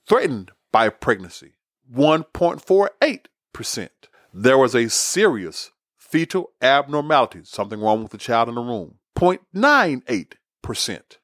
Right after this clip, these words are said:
The woman's psychological health was threatened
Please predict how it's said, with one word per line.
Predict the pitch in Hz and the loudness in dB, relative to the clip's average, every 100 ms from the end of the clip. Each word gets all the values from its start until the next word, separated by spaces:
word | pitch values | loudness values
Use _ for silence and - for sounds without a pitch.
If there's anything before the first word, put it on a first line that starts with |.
| _ _ | _ _
The | 123 123 | 4 6
woman's | 127 165 185 196 180 - | 6 4 2 -2 -4 -4
psychological | - 160 156 135 143 170 160 160 - 156 | 0 0 2 2 4 2 0 -10 -6 -4
health | 165 139 127 _ _ _ - | 0 0 -2 _ _ _ -2
was | 151 - | -2 0
threatened | 202 214 117 90 82 | 0 0 -2 -16 -20